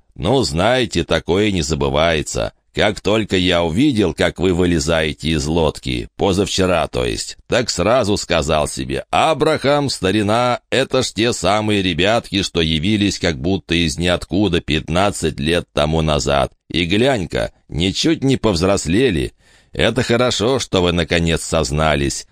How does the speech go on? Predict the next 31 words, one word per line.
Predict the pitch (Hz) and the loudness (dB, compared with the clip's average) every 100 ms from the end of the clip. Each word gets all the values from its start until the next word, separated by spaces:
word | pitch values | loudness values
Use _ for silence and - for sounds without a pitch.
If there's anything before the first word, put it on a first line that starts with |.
| - | -8
а | - | -4
то | - 90 123 | -2 2 2
уж | 120 | 0
я | 82 95 98 | 0 0 0
стал | - 90 98 | 0 0 0
бояться, | 80 80 82 95 - 78 | 0 2 2 0 -2 -4
что | 71 - 87 | -4 0 0
умом | 78 69 82 85 | 2 0 0 0
тронулся.'» | 73 78 71 64 60 - 57 - _ _ _ | 0 2 2 -2 -4 -2 -4 -4 _ _ _
Абрахам | - 78 82 85 - 82 | 0 2 4 2 2 0
придвинулся | 73 78 67 80 80 78 - | 2 0 2 0 2 0 0
к | 71 | -4
девочкам. | 62 71 64 62 - 62 57 _ _ | -2 0 0 -2 -4 -4 -6 _ _
«Я | 60 76 | 0 0
так | 73 73 73 | 2 0 0
понимаю, | - 76 78 78 76 73 | -2 0 2 2 2 0
что | - 65 | -2 0
вы | 73 | 0
всё | 71 76 73 | 0 -2 -2
сообразили, | - 69 67 71 71 87 98 67 | 0 -2 -2 -2 0 0 0 0
да? | 60 78 90 - _ - | 0 2 0 -4 _ -2
Поняли | 101 117 110 90 | 0 2 2 0
всю | - 80 | 0 -4
правду | - 85 78 69 73 | 0 2 2 2 0
о | 73 | 0
Кембриджском | 78 76 69 71 - - 65 | 0 0 0 -2 -4 -4 -2
водопаде?» | 65 67 67 64 58 55 50 _ _ _ _ _ _ _ | 0 0 0 0 0 -2 -8 _ _ _ _ _ _ _
Кейт | 71 90 82 | -2 0 0
отрицательно | 76 71 - 78 78 76 73 | 0 -2 0 0 0 0 0
помотала | 69 69 67 71 71 | 0 0 0 0 0
головой. | 69 67 60 57 53 50 | 0 0 -2 -2 -6 -8